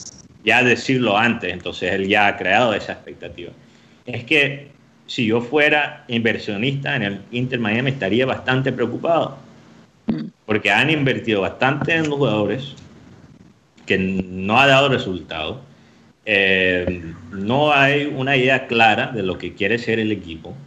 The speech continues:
Speaker 1: Eh, por la pa-, parte, en parte por la pandemia, eh, la situación económica del club no es buena, pero también porque Miami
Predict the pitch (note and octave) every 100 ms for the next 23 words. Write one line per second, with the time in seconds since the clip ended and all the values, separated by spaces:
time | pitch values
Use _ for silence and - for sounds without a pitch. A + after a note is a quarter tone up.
0 | - - - _ - F#2+ F#2 F#2 F#2 A#2
1 | G#2 G2 G2 - B2 C#3 E3 D#3 - -
2 | _ B2+ A2 C3 C#3 D3+ C#3+ A#2 G#2 G2+
3 | A2+ B2 C#3+ C#3+ - - - _ _ -
4 | A2+ G#2+ G2 F#2+ F2+ E2+ - _ _ -
5 | G#2 G2+ F#2+ G2 A2+ B2+ A2+ C3+ C#3 A2
6 | G2 - C3+ D3+ A2+ F#2 G2 C3+ C#3 G2
7 | G2+ F2 G#2+ - - G#2+ G#2+ G2+ G#2 A#2+
8 | D#3+ C3+ A#2 G#2+ - G#2+ G2+ G2+ A2 C#3